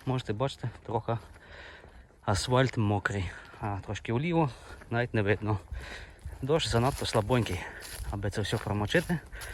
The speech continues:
потрібен добрячий дощ. А ні, бляха не вгадав. Казав на початку, що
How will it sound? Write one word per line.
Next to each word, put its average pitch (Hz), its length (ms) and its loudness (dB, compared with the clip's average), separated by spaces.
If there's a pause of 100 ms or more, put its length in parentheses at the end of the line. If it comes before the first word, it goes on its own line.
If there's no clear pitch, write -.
(300)
потрібен 120 460 4
добрячий 147 560 6
дощ. 113 320 2 (920)
А 131 200 10
ні, 214 280 12 (580)
бляха 147 400 12
не 170 100 12
вгадав. 160 440 12 (1900)
Казав 131 240 10
на 151 100 10
початку, 151 360 8
що 147 240 6